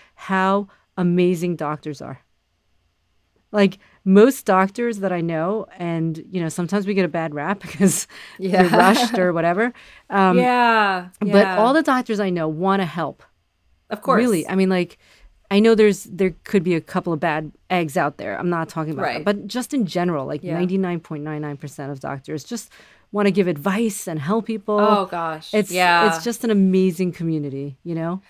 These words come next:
Speaker 1: And
Speaker 2: It is, yeah. And, and, you know, in my line of work, I often want to spend as much time as I can with the patients, but, um, I get interrupted all the time. I have a phone call to go to, or a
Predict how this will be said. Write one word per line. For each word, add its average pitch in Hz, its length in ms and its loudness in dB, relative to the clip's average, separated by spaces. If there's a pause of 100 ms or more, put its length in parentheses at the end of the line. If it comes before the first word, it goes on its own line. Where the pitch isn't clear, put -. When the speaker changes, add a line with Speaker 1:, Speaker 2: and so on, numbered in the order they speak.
Speaker 1:
And 165 320 -4
Speaker 2:
It 240 120 0
is, 202 460 -2
yeah. 185 580 -2 (120)
And, 190 160 -4
and, 196 240 -4
you 208 100 -2
know, 208 120 0
in 208 160 -2
my 214 180 4
line 214 220 0
of 196 120 -8
work, 196 380 0
I 180 460 2 (100)
often 214 380 0
want 392 240 0
to 277 80 -12
spend 202 340 -2
as 185 140 -6
much 190 180 -4
time 196 220 -4
as 185 100 -6
I 180 60 0
can 185 200 -8
with 175 120 -8
the 165 40 -12
patients, 202 520 -6
but, 165 340 0 (440)
um, 170 600 2
I 185 140 2
get 202 160 -2
interrupted 175 720 -4 (100)
all 175 120 0
the 165 80 -4
time. 170 400 0
I 156 100 -2
have 170 180 0
a 160 180 0
phone 214 260 2
call 214 220 -2
to 196 60 -4
go 196 260 0
to, 185 600 -2
or 165 340 0
a 165 280 -4